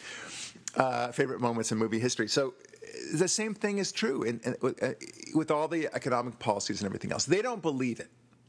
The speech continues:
They can't fool the American people anymore. The impeachment process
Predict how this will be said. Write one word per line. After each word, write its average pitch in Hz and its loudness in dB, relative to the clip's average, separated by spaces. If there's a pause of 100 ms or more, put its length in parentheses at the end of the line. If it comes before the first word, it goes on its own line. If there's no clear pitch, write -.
(200)
They 151 4
can't - -2
fool 139 0
the 117 2
American 104 -2
people - -2
anymore. 98 -2 (500)
The 139 2
impeachment 139 -2
process - 0